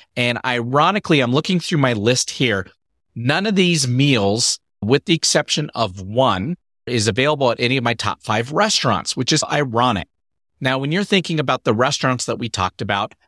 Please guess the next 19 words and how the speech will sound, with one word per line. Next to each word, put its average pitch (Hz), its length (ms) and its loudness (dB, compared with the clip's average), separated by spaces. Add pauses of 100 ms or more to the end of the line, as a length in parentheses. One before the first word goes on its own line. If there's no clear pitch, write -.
(140)
uh, 104 140 0
Flo's 135 460 0
V 123 240 2
eight 123 160 0
Cafe, 110 640 0
that 113 280 -2
one 131 240 0
is 113 360 -4
very 117 260 0
much 117 240 -2
an 107 140 -2 (200)
atmosphere. 98 520 -2
That 104 180 -2
one's 110 200 -2
very 107 300 2
fun 110 280 -2
to 104 80 0
go 101 240 0
to. 87 280 -6